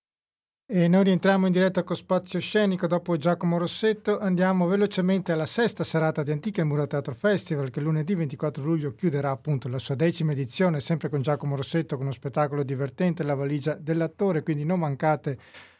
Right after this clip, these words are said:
lunedì ventiquattro luglio a Cittadella, Antiche Mura Teatro Festival, che chiude la decima edizione. Da parte mia è stata una gra-, gioia grandissima essere stata ospite di questo festival, molto seguito, coraggioso, spettacoli di altissima qualità come sempre. Ehm,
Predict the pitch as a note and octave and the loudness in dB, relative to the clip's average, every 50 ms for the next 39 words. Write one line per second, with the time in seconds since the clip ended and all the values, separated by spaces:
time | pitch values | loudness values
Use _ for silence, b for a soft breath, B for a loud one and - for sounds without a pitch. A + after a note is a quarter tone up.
0 | B B - E3+ E3+ F3 E3+ E3 F#3 E3+ F3+ F3 F3 F3 F3 - F3+ F3+ F3+ - | B B 2 4 4 4 4 4 4 4 4 2 2 0 2 4 2 2 2 2
1 | E3 F3+ F3+ E3+ E3+ E3 - - E3+ - - E3+ E3 G#3 A3 G#3+ G3 F#3 E3 D3 | 0 2 2 2 2 0 0 -4 -4 -2 0 0 2 4 2 4 4 2 2 0
2 | F#3+ F3 - E3+ E3+ F3 F3 E3+ E3+ F3 E3 - D#3 - - F3 E3+ E3 - - | -2 -2 0 0 2 4 2 4 2 2 0 0 -2 0 2 2 2 2 0 -2
3 | E3 D3 - - C#3+ - - A#3 A#3 A3 D#3+ E3+ C#3 C#3+ C3+ C#3 D3+ C#3+ - - | -4 -4 -2 -2 -4 -4 0 0 0 2 2 2 2 2 0 0 0 -2 0 -2
4 | D3 C3+ C3+ C3 A2+ - - G3+ G3+ G3 D#3+ D3 B2 A#2+ A#2 A#2 D3 C#3 - - | -4 -2 -2 -4 -6 -4 0 2 2 2 2 0 -2 -4 -4 0 0 -2 0 0
5 | C#3 C3 C3+ C3 A#2+ - C3+ A#2+ - B2 A2+ A#2 A2+ A2+ C#3 - - E3+ B2 B2 | -2 -2 -2 -2 -2 -4 -6 -4 -2 -4 -4 -4 -4 -6 -8 -12 -10 -8 -4 0
6 | C3 B2+ B2 B2+ A#2+ A2 B2 B2 B2 C#3+ A3 A#3 - - E3+ D3 C3+ C3+ C3 - | 0 0 0 -2 -6 -4 -2 -2 0 0 0 0 0 0 0 0 0 0 -2 -4
7 | C#3+ A#2+ - C#3+ C#3 - D3 D3 D3 - - C3+ C#3+ C3 B2+ B2 D#3 C#3+ - - | -6 -4 -4 -6 -4 0 0 0 0 -2 -4 -4 -4 -2 -2 -2 -4 -4 -2 -2
8 | E3+ - - D3 C#3 B2+ - C3+ C3+ C3 B2+ C3+ C#3+ C#3+ - - D3 - - C3 | -6 -4 -2 -2 -2 -2 -4 -4 -4 -2 -2 -2 -2 -4 -4 -4 -8 -6 -6 -4
9 | C3+ D3+ C#3+ - C3+ A#2+ - C3+ B2+ C3 A#2+ A2 A2+ D3 E3+ E3 D3 B2 B2+ A#2 | -2 -2 -4 -4 -8 -10 -8 -6 -4 -4 -4 -4 0 0 2 2 2 0 -2 -6
10 | A2+ b b b b b b b b b b - - - - D3+ - - E3 D#3+ | -6 b b b b b b b b b b -20 -10 -4 -4 -4 2 4 4 4
11 | D#3 - D#3 D3 D#3 - - F3+ F#3 G#3+ G3 G#3 E3+ D#3+ - D#3+ C#3+ - D3 C#3+ | 4 4 0 0 0 0 2 2 2 2 2 0 -2 0 0 -2 0 2 0 0
12 | C#3 - - C#3+ C#3 C#3 - - C3 A#2+ A#2+ A#2+ C#3 C3+ C3 B2+ - - - D3+ | 0 2 0 0 0 0 0 0 0 0 0 0 -4 -4 -4 -4 -6 -4 -2 0
13 | C#3 B2+ A#2+ A2+ A#2 - A#2+ A#2+ A3 F#3+ D3+ C3+ C3+ C3 B2+ C#3 | 0 2 0 -2 -4 -4 -6 -6 -4 -2 -2 0 0 0 -2 -4